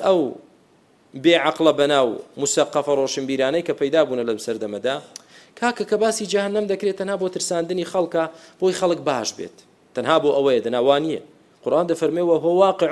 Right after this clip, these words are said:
بهم." ئەوەی کە لێی دەترسی دێتە جێ. ئەوەی کە لێی دەترسی دێتە جێ. کەچی ئەو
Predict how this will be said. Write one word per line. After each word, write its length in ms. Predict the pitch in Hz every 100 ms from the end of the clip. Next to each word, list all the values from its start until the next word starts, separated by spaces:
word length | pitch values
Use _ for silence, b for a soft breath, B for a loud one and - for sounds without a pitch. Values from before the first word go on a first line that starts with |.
| 175
بهم." 220 | 190 170 - - _ _ _ _ _ _ _ _ _
ئەوەی 240 | 135 180 208 190
کە 80 | 170
لێی 160 | 202 208
دەترسی 360 | 185 170 - 180 175
دێتە 240 | 214 196 151
جێ. 180 | 208 185 107 - - _ _ _ _ -
ئەوەی 220 | 131 202 214
کە 80 | 170
لێی 120 | 202 185
دەترسی 360 | 175 156 - 147
دێتە 240 | 180 185 147 156
جێ. 160 | 165 - - _ _ _ _ _ _ _
کەچی 200 | 135 -
ئەو 80 | 214